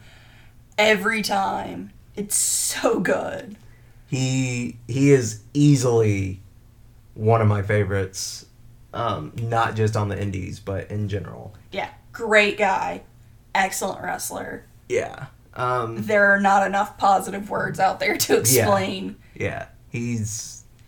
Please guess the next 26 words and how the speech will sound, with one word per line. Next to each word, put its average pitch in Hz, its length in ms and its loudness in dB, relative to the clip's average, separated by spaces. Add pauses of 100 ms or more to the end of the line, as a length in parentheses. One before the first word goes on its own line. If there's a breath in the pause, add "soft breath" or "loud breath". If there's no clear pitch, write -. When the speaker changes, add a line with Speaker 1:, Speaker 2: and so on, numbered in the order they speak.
(360 soft breath)
Speaker 2:
he's 147 180 6
so 127 180 6
ridiculously 107 760 2
good. 71 320 -10 (680)
And 131 380 0 (600)
he 160 320 2
knows 151 500 6
how 123 160 2
to 147 100 4
tell 113 340 -2
a 131 40 -4
long-term 120 540 -2
story. 147 440 -4
Speaker 1:
Yes, 190 240 -8
he 247 120 -12
does. - 300 -8
Speaker 2:
When 117 180 0
he 127 300 2
was 143 640 6
losing 127 720 0
to 147 120 2
Savannah 135 600 0
for 110 160 -2
a 107 60 0
little 101 240 -2
bit, 104 340 -2